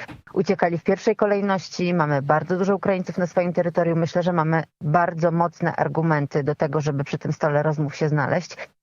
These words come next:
No i powinniśmy negocjować zapisy, e, w tym porozumieniu, żeby ono nie dotyczyło tylko Ukrainy, tylko żeby ono jednak wybiegało w przyszłość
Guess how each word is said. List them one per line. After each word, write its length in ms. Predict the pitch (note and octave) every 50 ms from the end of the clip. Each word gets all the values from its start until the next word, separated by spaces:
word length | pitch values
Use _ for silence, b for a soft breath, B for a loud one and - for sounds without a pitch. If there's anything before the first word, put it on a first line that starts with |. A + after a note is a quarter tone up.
| _ _ _ _ -
No 160 | E3 E3+ E3+
i 100 | F#3+ A3+
powinniśmy 720 | G#3+ - F#3+ F3+ G3+ G3+ F#3+ E3+ - - F3 F3 F3 F3 F3+
negocjować 560 | F#3 F3+ E3 E3+ D#3+ - E3 C#3 D3+ D#3 C#3+
zapisy, 400 | E3+ D3+ - D#3+ C#3+ - - D3+ D3+ D3+ D3+ D#3 D3+ - - -
e, 260 | - D#3 D3+ D3+ D3
w 80 | -
tym 480 | - - D#3 D#3 D#3 D#3 D3+ D3+ D3+ D3+ - D3+ D3
porozumieniu, 760 | - E3+ D#3+ E3 D3 D#3+ E3 D#3+ D3+ D3 D3 D3 D3 D3+ D3+ -
żeby 200 | D#3+ E3 E3 E3+
ono 200 | E3 D#3+ D#3+ D#3+
nie 140 | E3 E3+ E3
dotyczyło 480 | D#3+ D#3+ - F3+ - - G#3+ G3 F#3
tylko 300 | - D3+ C#3 - - D3
Ukrainy, 420 | C3 - - D#3 D3 C3 C#3 C#3 C#3+
tylko 240 | - D3 - -
żeby 180 | D3 D#3 C#3 C#3+
ono 160 | C#3 C#3+ C#3+
jednak 240 | D3+ D3 - D#3 D3
wybiegało 580 | C#3+ E3 E3+ D#3+ E3+ D3+ E3 E3 D#3 D3 D3+ D3+
w 80 | -
przyszłość 640 | - - - D#3 C#3+ - - D3 D#3+ D#3+ - -